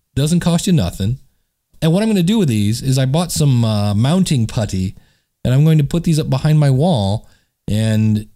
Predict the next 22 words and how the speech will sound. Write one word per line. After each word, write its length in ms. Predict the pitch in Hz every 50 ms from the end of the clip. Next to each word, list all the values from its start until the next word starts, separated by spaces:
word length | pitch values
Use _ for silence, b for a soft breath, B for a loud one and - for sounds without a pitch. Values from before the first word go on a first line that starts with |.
| _ -
it'll 220 | 139 143 139 143
be 120 | 143 156 160
kind 240 | - - 185 214 220
of 60 | 208
interesting 460 | 233 262 254 175 104 82 - 92 95
now 140 | 98 95 92
because 280 | 90 98 - 120 113
I 180 | 120 120 120 131
will 200 | 127 127 123 117
be 160 | 117 120 117
thinking 420 | - - 165 185 180 - 107 107 104
of 240 | 104 104 101 101
you 480 | 110 143 196 226 143 95 92 95 117 - - - _ _ _ _ _ _ _ _ _
when 220 | - 110 123 123 127
I'm 460 | 120 117 113 113 113 117 117 - - _ _ _ _ -
doing 280 | - 127 131 135 139 131
my 140 | 123 117
show. 220 | 113 - - 185 143
I 40 | 110
do 120 | 123 147
that 180 | 143 127 110 110
anyway. 480 | 139 190 208 139 92 80 80 87 98